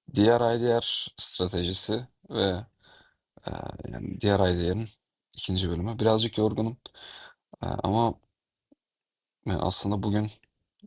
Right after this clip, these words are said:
e, gün içerisinde çekecektim videoyu. Bir arkadaşımın doğum günü olduğu için dışarıdaydım, işlerim vardı. Akşamda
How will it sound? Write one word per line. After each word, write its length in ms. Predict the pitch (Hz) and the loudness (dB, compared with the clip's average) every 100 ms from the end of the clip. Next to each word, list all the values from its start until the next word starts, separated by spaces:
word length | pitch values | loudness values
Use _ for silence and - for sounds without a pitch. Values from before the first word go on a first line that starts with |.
| - | -6
e, 60 | 82 78 - | -4 -2 -4
gün 200 | 92 107 | -2 0
içerisinde 420 | 98 - 98 - 101 | 2 2 -2 -2 -2
çekecektim 520 | 101 90 85 - 85 | -2 -2 -4 -4 -4
videoyu. 220 | 90 104 - _ _ _ _ - - - _ - | -4 -6 -8 _ _ _ _ -20 -20 -20 _ -4
Bir 60 | |
arkadaşımın 580 | 95 98 98 - 98 104 | 0 2 2 2 0 -2
doğum 240 | 101 98 98 | 0 0 0
günü 140 | 101 | 0
olduğu 220 | 101 101 | -2 0
için 240 | 101 104 120 _ | -2 -2 -6 _
dışarıdaydım, 580 | - - 87 85 87 82 | -4 -2 0 0 0 -2
işlerim 380 | 82 - 87 87 | -4 -4 -6 -6
vardı. 280 | 80 - 113 _ _ _ _ _ _ _ _ _ _ _ _ _ _ _ _ _ _ - - - 135 113 - - | -8 -10 -14 _ _ _ _ _ _ _ _ _ _ _ _ _ _ _ _ _ _ -12 -4 2 2 2 -4 -2
Akşamda 580 | 110 127 - 131 127 | 0 2 2 0 0